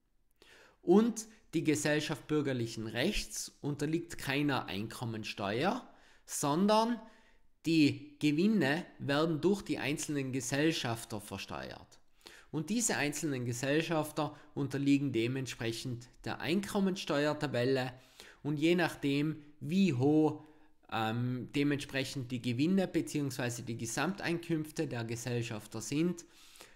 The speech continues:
sind diese oder werden diese eben mit dem jeweiligen Steuertarif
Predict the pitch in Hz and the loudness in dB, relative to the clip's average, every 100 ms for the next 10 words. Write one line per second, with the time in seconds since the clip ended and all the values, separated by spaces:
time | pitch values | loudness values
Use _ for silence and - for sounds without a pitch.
0 | - - - 170 180 - 165 170 - 156 | -14 -4 2 4 2 -4 -4 -2 0 0
1 | - 131 139 131 127 139 156 135 127 151 | 0 0 0 0 0 0 -2 -4 -2 -2
2 | 170 165 156 - - - 139 143 151 151 | 0 0 0 -4 -18 -2 2 2 0 -4
3 | 135 123 123 123 123 139 131 123 127 123 | -6 -4 -2 0 2 2 0 0 0 -2
4 | 127 117 123 - _ - - 127 127 160 | -2 -4 -6 -18 _ -14 -4 0 2 2
5 | 156 139 120 131 139 127 | 2 -2 0 0 0 0